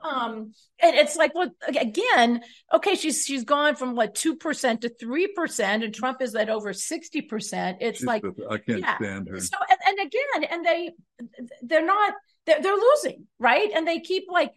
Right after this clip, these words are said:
Speaker 1: going around to the same old thing. And it is, as the conservative treehouse says, we gotta remember, we tend to look at it as the R N C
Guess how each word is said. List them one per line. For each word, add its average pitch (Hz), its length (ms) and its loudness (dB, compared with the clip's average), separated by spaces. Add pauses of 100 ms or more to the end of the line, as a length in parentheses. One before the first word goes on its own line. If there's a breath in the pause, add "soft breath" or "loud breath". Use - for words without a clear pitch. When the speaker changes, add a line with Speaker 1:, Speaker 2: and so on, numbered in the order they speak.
Speaker 1:
going 320 300 0
around 294 160 2
to 254 60 -8
the 269 80 -4
same 330 280 -4
old 359 160 -4
thing. 220 220 -2 (200 loud breath)
And 294 100 4
it 302 120 4
is, 466 160 0
as 480 120 2
the 427 80 -6
conservative 269 440 0
treehouse 226 360 0
says, 175 240 -2
we 202 60 -8
gotta 233 240 2
remember, 208 420 0 (400 soft breath)
we 392 420 6
tend 320 240 -2
to 240 60 4
look 214 220 0
at 208 120 0
it 208 280 0
as 202 260 2
the 208 180 -2
R 233 240 2
N 269 120 -2
C 202 560 -4